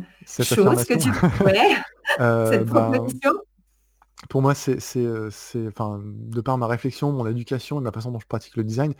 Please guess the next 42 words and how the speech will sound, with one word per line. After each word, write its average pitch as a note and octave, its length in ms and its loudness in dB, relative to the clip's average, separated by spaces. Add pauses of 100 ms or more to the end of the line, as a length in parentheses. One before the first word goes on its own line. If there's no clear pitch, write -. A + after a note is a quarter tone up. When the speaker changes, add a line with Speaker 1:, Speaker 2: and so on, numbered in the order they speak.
(360)
Speaker 1:
c'est - 160 -2
un C#3 40 2
outil C#3+ 180 -4
politique C#3+ 320 -2
dans C3 100 0
le A2+ 60 -4
sens - 340 -4
où, C3 140 0
euh, A2+ 100 -4 (340)
euh, G#2+ 360 -6 (240)
il C3+ 220 0
est, D3 160 2
euh, A2 360 -4
il A#2+ 140 -4
est C#3 60 2
dans C#3 80 2
les B2 100 2
mains C3 120 2
des A#2+ 120 0
gens. E3 220 -4 (100)
En A2 100 -8
fait, B2+ 180 0
les A2+ 180 0
objets B2 260 0
qu'on A#2+ 160 -6
utilise, B2+ 480 -4
les G#2+ 200 -4
images C3 320 -4
qu'on A2+ 140 -12
donne A#2 180 -2
à A2+ 60 -2
voir A#2 240 -4
aux A#2+ 80 -2
gens, C3 260 -6 (420)
euh, G#2+ 420 -6 (180)
les, G#2+ 460 -8 (260)
les A2 140 -8
propositions D3 720 -4
que - 100 -20
nous, D3 160 -2
designers, B2+ 380 -4
faisons C#3 360 -4